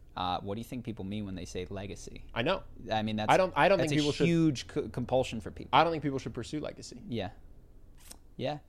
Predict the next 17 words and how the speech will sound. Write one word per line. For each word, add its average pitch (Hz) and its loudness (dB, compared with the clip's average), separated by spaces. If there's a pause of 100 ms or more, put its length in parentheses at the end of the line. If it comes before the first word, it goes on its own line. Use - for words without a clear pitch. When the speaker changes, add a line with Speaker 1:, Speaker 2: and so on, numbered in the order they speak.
(160)
Speaker 1:
Well, 127 8 (140)
let's 135 0
even 107 0
amend 101 -2
that. 90 -2 (640)
Uh, 101 2
you 120 -2
think 123 0
that 107 -4
people 104 -4
will 101 -2
be 98 -4
less 104 0
happy 95 -6 (160)
if 117 -2
they 87 -6
pursue - -10